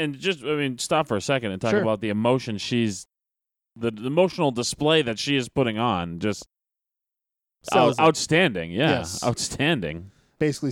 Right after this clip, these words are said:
Speaker 2: yeah, this is my big moment, and it's over before it even begins.
Speaker 1: Yeah,
Speaker 2: That's
Speaker 1: f-, tremendous.
Speaker 2: Yes, and the, uh, announcement starts to be made that Sasha Banks is losing the championship to Charlotte by forfeit. And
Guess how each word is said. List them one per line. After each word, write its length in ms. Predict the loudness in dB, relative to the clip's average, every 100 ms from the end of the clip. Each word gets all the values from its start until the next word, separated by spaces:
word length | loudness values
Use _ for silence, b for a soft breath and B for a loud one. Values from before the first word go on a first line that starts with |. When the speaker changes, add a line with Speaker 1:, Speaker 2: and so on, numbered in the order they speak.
| -2
Speaker 2:
yeah, 140 | -4 -2
this 160 | -4
is 160 | -6 -6
my 220 | -4 -4
big 220 | -4 -6
moment, 360 | -2 0 0 -4
and 80 | -6
it's 160 | -4
over 340 | 0 0 0 -2
before 320 | -2 -2 0
it 60 |
even 260 | 0 -4 -4
begins. 480 | -6 -6 -8 -10 0
Speaker 1:
Yeah, 140 | 2
Speaker 2:
That's 260 | 2 0 -8
Speaker 1:
f-, 260 | -10 -10 -10 -8
tremendous. 680 | -4 -2 -2 -4 -12 -16 -20
Speaker 2:
Yes, 400 | -10 -8 -6 -8
and 440 | 0 2 4 2 -2 b b b _
the, 300 | -2 2 2
uh, 20 | 0 -2 -2 -2
announcement 560 | 0 2 2 0 -2
starts 480 | -2 0 4 4 2
to 100 | -2
be 100 | 0
made 600 | 4 4 6 6 2 0 b b b _ _
that 300 | -2 0 0
Sasha 400 | -2 0 0 0
Banks 280 | 0 0 -2
is 220 | -6 -4
losing 380 | 0 2 2 2
the 60 | 0
championship 540 | 0 2 2 0 -2
to 120 | -4 -4
Charlotte 440 | 0 2 4 2
by 160 | -2 -2
forfeit. 720 | -6 2 2 2 -8 -12 -18 b b b _
And 300 | -2 0 -2